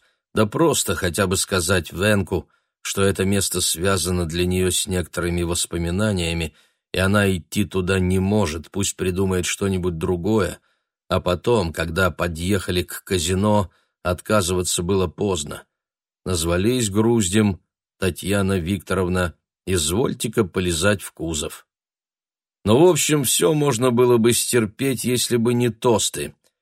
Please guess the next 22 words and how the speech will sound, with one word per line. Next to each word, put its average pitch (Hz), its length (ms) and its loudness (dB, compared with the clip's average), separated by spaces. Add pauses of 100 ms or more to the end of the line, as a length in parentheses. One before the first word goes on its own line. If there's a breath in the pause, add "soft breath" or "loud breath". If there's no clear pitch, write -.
(240)
Можно 92 380 2
было 95 180 2
бы 95 120 0
стерпеть 107 800 0
даже 98 320 2
разговор 107 580 2
с - 60 -2
фон 95 280 -2
Венком, 95 520 2 (440)
тем 95 180 0
более, 92 300 2
что 90 220 -4
она 95 200 0
ведь 92 220 -2
догадывалась, 92 800 0
о 92 100 -2
чём 95 320 0
он 87 120 -4
хочет 90 480 -2
с - 120 -4
ней 87 160 -6
говорить. 90 640 -2